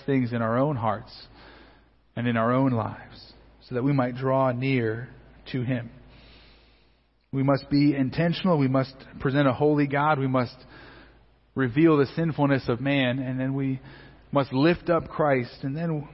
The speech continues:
we must also invite a response. The fifth lesson that we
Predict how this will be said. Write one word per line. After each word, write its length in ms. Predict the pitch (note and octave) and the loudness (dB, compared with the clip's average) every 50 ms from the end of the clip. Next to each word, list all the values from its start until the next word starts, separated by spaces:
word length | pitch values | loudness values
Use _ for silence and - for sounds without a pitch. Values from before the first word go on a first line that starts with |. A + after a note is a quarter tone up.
| - - - - - | -20 -20 -20 -12 -4
we 100 | C#3+ D3+ | -2 0
must 280 | D#3 D#3 D3 C3+ - D#3+ | 2 2 0 0 -2 -4
also 340 | E3+ F#3 E3+ - - C#3 | -4 -4 -2 2 2 4
invite 320 | C3+ C3 B2+ C#3+ D3+ E3 D3+ | 4 2 2 2 2 2 2
a 80 | C#3+ | 2
response. 540 | C3 A#2+ A2 - - - D#3 D3+ B2+ B2 B2 - - - - - - - - - - - _ _ _ _ _ _ _ _ _ _ _ _ _ _ _ _ | 0 0 -2 -4 -4 -2 0 0 0 -2 -6 -12 -20 -20 -20 -20 -20 -20 -20 -20 -20 -20 _ _ _ _ _ _ _ _ _ _ _ _ _ _ _ _
The 120 | C3 A#2+ | -6 -4
fifth 280 | - - D#3 C#3 - - | 0 0 0 0 2 0
lesson 320 | C3+ C3+ C3 - - B2 | 0 0 0 -2 -4 -4
that 120 | B2 A#2 | -4 -2
we 100 | A#2 A#2+ | -2 -2